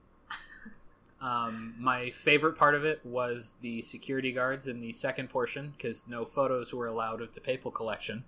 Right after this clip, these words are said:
Speaker 1: Yeah.
Speaker 2: And he was laying down some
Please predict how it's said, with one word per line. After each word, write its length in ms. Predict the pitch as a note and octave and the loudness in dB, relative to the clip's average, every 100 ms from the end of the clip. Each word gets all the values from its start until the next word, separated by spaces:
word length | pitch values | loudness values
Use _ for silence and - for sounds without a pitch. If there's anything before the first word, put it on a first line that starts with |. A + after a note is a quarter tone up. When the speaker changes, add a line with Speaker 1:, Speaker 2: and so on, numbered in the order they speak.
| - - | -16 -14
Speaker 1:
Yeah. 300 | E3+ D#3 D3 - - | -6 -4 -4 -8 -12
Speaker 2:
And 400 | C3 B2 A#2 A#2 | -6 -4 -4 -8
he 240 | A2+ C3 A#2+ | -8 -8 -8
was 460 | A#2 A#2 A2 - - | -6 -6 -4 -6 -8
laying 560 | C#3 B2 B2+ B2+ B2 A#2+ | -10 -4 0 0 -4 -6
down 300 | A#2 A#2 A#2+ | -6 -6 -6
some 400 | - A#2+ A2 | -8 -8 -8